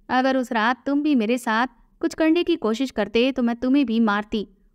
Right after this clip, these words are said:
और तुम भी फिर अगले दिन नौकरी छोड़कर चले जाते। कोई मर्द ऐसा नहीं होता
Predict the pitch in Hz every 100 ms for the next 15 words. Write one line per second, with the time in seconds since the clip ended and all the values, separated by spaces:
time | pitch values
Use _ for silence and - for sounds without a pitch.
0 | - 214 214 277 294 320 233 262 - 233
1 | 277 294 208 196 - _ - 277 269 254
2 | - 269 294 247 262 226 233 220 196 202
3 | 196 - _ _ _ - 262 302 311 330
4 | 311 302 320 277 262 269 247 -